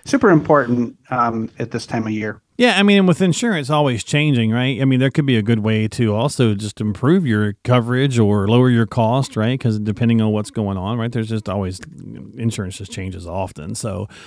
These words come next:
Speaker 2: there's a lot of to be done for an insurance review there. And then, of course,
Speaker 1: Yeah,
Speaker 2: yeah,
Speaker 1: and if, if
Speaker 2: long-term
Speaker 1: you haven't
Speaker 2: care.
Speaker 1: signed up for Medicare, you know, um,
Speaker 2: True,
Speaker 1: and,
Speaker 2: yeah.
Speaker 1: and you're of age, you know, it,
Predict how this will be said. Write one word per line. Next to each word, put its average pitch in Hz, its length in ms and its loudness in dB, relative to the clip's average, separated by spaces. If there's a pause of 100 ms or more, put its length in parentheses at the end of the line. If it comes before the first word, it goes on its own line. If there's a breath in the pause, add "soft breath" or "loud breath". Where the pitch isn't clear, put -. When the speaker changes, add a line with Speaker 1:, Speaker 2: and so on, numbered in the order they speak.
(320 loud breath)
Speaker 2:
there's 127 180 2
a 113 60 0
lot 113 280 2
of 101 260 -2
to 117 200 0
be 107 140 -2
done 107 240 0
for 101 320 -2
an 101 140 -4
insurance 101 440 -2
review 98 360 -4
there. 92 260 -6 (560 soft breath)
And 151 100 4
then, 156 60 6
of 147 60 2
course, 156 220 4
Speaker 1:
Yeah, 165 180 4
Speaker 2:
yeah, 147 120 4
Speaker 1:
and 180 100 6
if, 175 100 2
if - 60 -20 (100)
Speaker 2:
long-term 147 380 4
Speaker 1:
you 120 60 6
haven't 151 160 4
Speaker 2:
care. - 40 -4
Speaker 1:
signed 165 260 6
up 165 120 2
for 151 120 0
Medicare, 123 560 0
you 131 80 0
know, 131 380 0
um, 117 500 -2
Speaker 2:
True, 151 140 2
Speaker 1:
and, 120 240 2
Speaker 2:
yeah. 120 140 2
Speaker 1:
and 131 120 2
you're 131 220 2
of 127 240 2
age, 135 560 -4
you 135 140 0
know, 123 180 4
it, 120 180 0